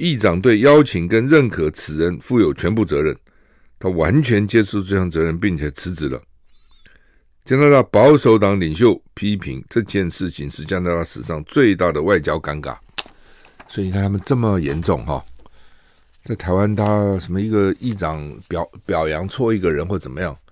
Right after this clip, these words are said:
哇，搞到全世界都震动，就犹太人的团结从这边看得出来，而且犹太人的影响力。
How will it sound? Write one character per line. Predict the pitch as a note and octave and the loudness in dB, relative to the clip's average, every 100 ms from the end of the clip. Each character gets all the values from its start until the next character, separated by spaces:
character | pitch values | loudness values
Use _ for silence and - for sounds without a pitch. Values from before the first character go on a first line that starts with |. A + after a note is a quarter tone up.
| _ _ _ _ - | _ _ _ _ -10
哇， | A#2 G#2 F2+ | -6 -6 -6
搞 | - F2+ | -4 -2
到 | G2+ A2 F2 D2+ | 0 2 0 -2
全 | - F2+ B2 | -4 -2 -2
世 | C3 C3+ | -2 -2
界 | G2 A2 - _ _ | 0 0 0 _ _
都 | - G2 G2+ | -4 0 0
震 | F#2 C3 G2+ | 2 0 0
动， | G2 D2+ _ _ _ _ _ | -2 -6 _ _ _ _ _
就 | - F2+ | -12 -6
犹 | E2 | -2
太 | G#2 A#2 | 2 2
人 | F#2 | 2
的 | E2 | 0
团 | - - D2 F#2 | -6 -10 -6 -6
结 | C2 A1 - _ _ _ | -6 -10 -16 _ _ _
从 | - | -10
这 | D2 | -8
边 | C#2+ | -10
看 | C#2 C#2+ | -10 -12
得 | A1+ | -14
出 | - | -14
来， | |
而 | D#2+ | -10
且 | D2+ E2 - | -6 -6 -6
犹 | E2 | -10
太 | E2 | -8
人 | F2+ | -8
的 | D#2 | -10
影 | A1 C#2 E2+ | -10 -6 -2
响 | G#2+ C#2+ G#1+ | -2 -2 -6
力。 | C2+ B1+ | -14 -16